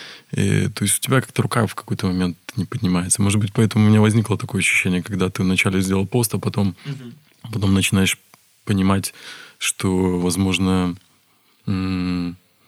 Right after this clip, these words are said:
Speaker 1: возможно, он не совсем корректен по с-, по своей сути. Но что сделано, то сделано.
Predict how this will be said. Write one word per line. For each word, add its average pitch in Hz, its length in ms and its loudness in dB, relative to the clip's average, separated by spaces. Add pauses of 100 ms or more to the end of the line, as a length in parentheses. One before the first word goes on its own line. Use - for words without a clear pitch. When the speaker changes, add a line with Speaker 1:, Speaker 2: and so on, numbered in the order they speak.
(120)
Speaker 1:
возможно, 101 420 2
он 101 100 6
не 101 40 6
совсем 98 340 0
корректен 101 500 0 (340)
по - 80 -8
с-, - 80 -6 (320)
по - 80 -4
своей 104 240 -2
сути. - 300 -4 (1160)
Но 123 460 2 (760)
что - 180 -6
сделано, 113 240 0
то 113 100 -6
сделано. 107 380 -2